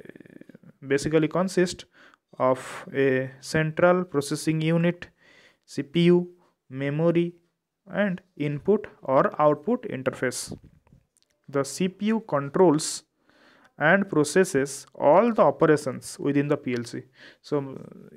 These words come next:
you know, the main function of the C P U is to, uh, what? Control and process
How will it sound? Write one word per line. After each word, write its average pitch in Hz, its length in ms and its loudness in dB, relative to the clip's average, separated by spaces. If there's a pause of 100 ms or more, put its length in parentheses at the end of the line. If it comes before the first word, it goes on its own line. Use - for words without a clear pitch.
(120)
you 156 160 -4
know, 208 260 -2 (300)
the 139 100 0
main 165 400 -2 (1200)
function 147 360 -6
of 156 160 -6
the 160 220 2
C 156 180 -6
P 165 140 -6
U 160 80 2
is 180 200 -2
to, 277 240 -6 (640)
uh, 117 720 -4
what? 175 260 4 (680)
Control 151 420 -2
and 156 180 -2
process 147 540 0